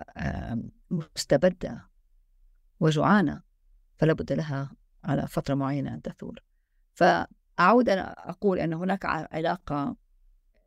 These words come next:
توأمية وعلاقة جدلية،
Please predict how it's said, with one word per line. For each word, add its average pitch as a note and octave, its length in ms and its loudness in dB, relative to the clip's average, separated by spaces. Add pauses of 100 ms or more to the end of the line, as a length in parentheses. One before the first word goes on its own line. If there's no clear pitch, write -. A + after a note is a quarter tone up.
(140)
توأمية F3 680 2
وعلاقة E3+ 800 -2
جدلية، E3+ 500 -6